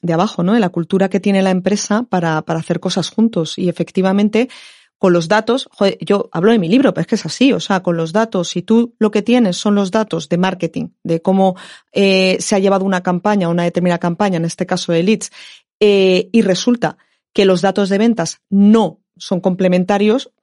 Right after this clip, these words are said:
es que algo está pasando, ¿no? O sea, es un, eh, no es una opinión de que se tenga que llevar bien, es que, es que no está funcionando si no están trabajando conjuntamente.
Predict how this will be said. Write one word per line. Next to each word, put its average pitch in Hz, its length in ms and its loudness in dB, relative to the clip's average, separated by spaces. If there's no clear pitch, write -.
es - 140 -4
que - 80 -4
algo 170 140 -2
está 214 180 -2
pasando, 165 460 0
¿no? 233 120 0
O 294 40 -6
sea, 175 160 -2
es - 120 -8
un, 196 400 2
eh, - 300 -8
no 190 140 0
es 190 100 -2
una 233 120 4
opinión 185 360 0
de 175 80 2
que 175 80 -2
se 175 140 -6
tenga 170 160 0
que 170 100 -2
llevar 160 220 0
bien, 247 180 2
es 165 140 -6
que, 196 260 2
es - 200 -2
que 185 280 2
no 185 120 2
está 185 200 -2
funcionando 190 560 0
si 208 200 0
no 190 400 2
están 180 280 -4
trabajando 170 460 -2
conjuntamente. 170 720 -2